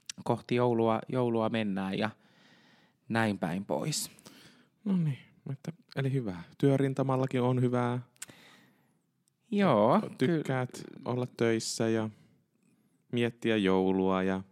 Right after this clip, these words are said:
Speaker 2: miettiä niitä joululahjaostoja ja
Speaker 1: Niin, siis mä oon tämmönen, tämmönen iloinen, iloinen ihminen ja joo, itse asiassa työrintamalla menee, menee kans oikein,
Speaker 2: No niin.
Speaker 1: oikein hyvin nyt, että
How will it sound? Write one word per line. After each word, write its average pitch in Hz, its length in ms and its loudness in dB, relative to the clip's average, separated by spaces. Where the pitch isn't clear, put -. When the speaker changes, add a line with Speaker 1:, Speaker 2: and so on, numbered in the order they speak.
Speaker 2:
miettiä 95 320 -4
niitä 92 140 -4
joululahjaostoja 85 1120 -2
ja 80 120 -8
Speaker 1:
Niin, 123 200 4
siis 113 220 -2
mä 90 160 -2
oon 113 120 -2
tämmönen, 107 500 -2
tämmönen 101 500 -2
iloinen, 120 580 4
iloinen 131 440 2
ihminen 101 520 0
ja 113 300 0
joo, 147 340 0
itse 127 240 -4
asiassa 127 220 -6
työrintamalla 131 640 -2
menee, 110 400 0
menee 95 340 -2
kans 95 240 -6
oikein, 92 440 -4
Speaker 2:
No 339 220 -10
niin. 202 100 2
Speaker 1:
oikein 151 440 10
hyvin 113 320 4
nyt, 107 280 0
että 104 380 -2